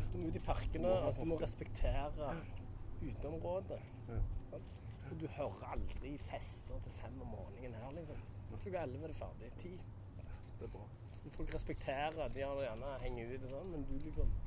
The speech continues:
Speaker 2: Mm.
Speaker 1: får en slags forståelse av
Speaker 2: Mm.
Speaker 1: at man må spille på lag.
Speaker 2: Mm, når det er så mange i en by, og så mange forskjellige folk,
Speaker 1: Ja.
Speaker 2: og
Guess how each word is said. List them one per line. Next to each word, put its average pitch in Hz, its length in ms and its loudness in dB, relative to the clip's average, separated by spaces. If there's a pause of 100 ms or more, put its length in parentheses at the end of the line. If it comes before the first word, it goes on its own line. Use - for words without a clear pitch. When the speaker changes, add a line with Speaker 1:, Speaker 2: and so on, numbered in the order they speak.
(160)
Speaker 2:
Mm. - 160 0 (680)
Speaker 1:
får - 60 -4
en 151 60 -4
slags - 240 -2 (160)
forståelse 120 680 -4
av 127 260 -2
Speaker 2:
Mm. 120 220 -4 (200)
Speaker 1:
at - 200 -6
man 131 100 -2 (120)
må 127 220 4
spille 107 800 2 (100)
på 131 120 2
lag. 113 300 -2 (180)
Speaker 2:
Mm, 113 220 0
når 120 160 4
det 120 80 6
er 120 40 4
så 127 160 0
mange 104 340 0
i 117 60 0
en 107 140 0
by, 107 160 0 (460)
og 101 60 -4
så 110 120 -2
mange 104 220 0
forskjellige 110 460 0
folk, - 160 2
Speaker 1:
Ja. - 180 4
Speaker 2:
og - 60 6